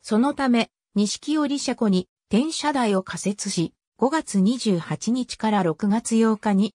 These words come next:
かけて、一両ずつ向きを逆転させる作業が行われた。車庫の名称は、近江神宮前駅が開業当時は、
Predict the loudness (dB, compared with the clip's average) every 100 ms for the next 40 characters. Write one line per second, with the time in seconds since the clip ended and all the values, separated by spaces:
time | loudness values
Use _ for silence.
0 | _ -6 -4 -2 -2 -2 -4 _ -6 -4
1 | -2 0 0 0 -2 -2 0 0 0 -2
2 | -2 -4 -6 -4 -2 -2 -4 -2 -2 0
3 | -2 0 0 2 0 -2 0 2 2 0
4 | -2 -6 -8 -8 _ _ _ _ _ -6
5 | -4 0 2 2 2 0 0 0 2 2
6 | 0 _ _ -2 2 2 2 2 2 0
7 | 0 0 0 0 0 -2 -2 -2 -4 0
8 | 0 0 0 0 0 0 -2 -2